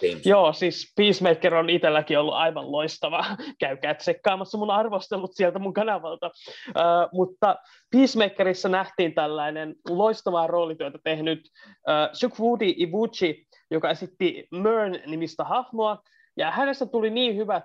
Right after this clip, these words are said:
Speaker 2: kaverit tuolla, ö, kuvauksissa tämän ohjaaja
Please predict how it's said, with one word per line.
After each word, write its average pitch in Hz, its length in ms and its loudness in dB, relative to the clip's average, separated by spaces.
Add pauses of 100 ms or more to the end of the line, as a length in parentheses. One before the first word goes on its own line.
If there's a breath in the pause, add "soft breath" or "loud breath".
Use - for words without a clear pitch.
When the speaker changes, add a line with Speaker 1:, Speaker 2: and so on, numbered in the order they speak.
Speaker 2:
kaverit 180 380 -2 (100)
tuolla, 147 480 -2 (600)
ö, 151 40 -4 (560)
kuvauksissa 175 640 -6
tämän 160 400 -4
ohjaaja 170 580 2